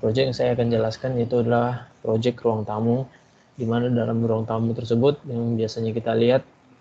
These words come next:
di rumah ataupun dimanapun, di situ terdapat mungkin meja, kursi, almari, dan figura.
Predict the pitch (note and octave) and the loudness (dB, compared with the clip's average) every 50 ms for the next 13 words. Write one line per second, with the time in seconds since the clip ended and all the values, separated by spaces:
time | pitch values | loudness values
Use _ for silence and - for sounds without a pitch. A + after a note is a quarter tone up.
0 | - B2 A2+ A2 G#2+ A2 A#2+ A#2+ A#2+ A#2 A2+ - A#2+ A2 - A#2 A#2 A2+ A2 A2 | -12 -4 -2 0 2 2 2 2 2 0 0 0 -2 -2 -2 -2 -2 -2 -2 -2
1 | A2 A2+ - B2+ C3 C#3 C#3+ C#3+ C#3+ - - _ - - _ - _ _ _ - | -2 -4 -2 0 0 2 0 0 -2 -6 -18 _ -20 -20 _ -20 _ _ _ -10
2 | A#2 A#2 A#2+ A#2+ - - A#2+ A2 A2 A#2 A2+ - A#2+ A2+ A2+ A2 A2 B2 B2 A#2 | -4 -4 -2 0 0 2 2 2 2 0 0 -2 -2 -4 -2 -2 -2 -2 0 2
3 | A2+ A2 A2 A2 A#2+ A#2+ A#2+ B2+ C3+ C#3 C#3+ C#3 - - _ _ - B2 A2 - | 2 2 2 4 4 4 4 4 0 -2 -4 -10 -14 -20 _ _ -10 -8 -8 -8
4 | - - B2 B2 C3 C#3 C3+ - - - - _ _ - B2 A2+ A#2+ A#2 A2+ A2 | -4 0 0 0 0 0 -4 -8 -16 -20 -20 _ _ -10 -8 -6 -4 -2 -2 -2
5 | A2 A2+ A#2 A#2+ C3 C3 C#3 C#3 B2 - - _ _ _ _ _ _ _ _ _ | 0 0 0 0 0 0 -2 -4 -6 -10 -16 _ _ _ _ _ _ _ _ _
6 | _ _ _ _ - C3 A#2+ G2 - - - A#2 A2+ A2+ A2 A#2 A2+ A2+ A2 A2 | _ _ _ _ -14 -14 -14 -14 -14 -10 -4 -2 -2 -2 -2 -2 0 0 2 4
7 | A2+ A2 A2 G#2 G2+ | 4 4 2 0 -4